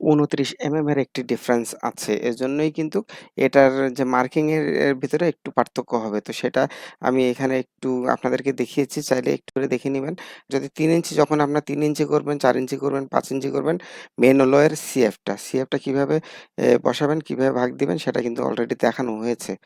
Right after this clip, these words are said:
তো সেটা দেখে নিবেন। আর এটা যেহেতু উনিশ এমএম এর সিএফ কম আছে, এটা আমাকে সিএফ, আহ, অনুযায়ী এটার আমার, আহ, মার্কিং করতে হবে। প্রথমে আমরা কিভাবে মার্কিং শুরু করব? তো প্রথমে মার্কিং আমরা শুরু করব কিভাবে?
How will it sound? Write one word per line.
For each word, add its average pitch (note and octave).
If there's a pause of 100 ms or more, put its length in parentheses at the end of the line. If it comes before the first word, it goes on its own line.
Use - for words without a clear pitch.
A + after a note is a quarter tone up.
(280)
তো -
সেটা B2
দেখে B2
নিবেন। G#2+
আর -
এটা B2+
যেহেতু C#3+ (300)
উনিশ C3
এমএম D3
এর C3+
সিএফ C#3
কম C#3
আছে, -
এটা C#3
আমাকে C#3 (360)
সিএফ, C#3
আহ, C#3
অনুযায়ী C3
এটার A#2
আমার, A2+
আহ, A2
মার্কিং A2
করতে -
হবে। E2+ (100)
প্রথমে E3
আমরা C#3+
কিভাবে C#3
মার্কিং C3+
শুরু B2
করব? G#2+
তো G#2
প্রথমে A#2
মার্কিং C3
আমরা B2+
শুরু C3
করব B2+
কিভাবে? C3+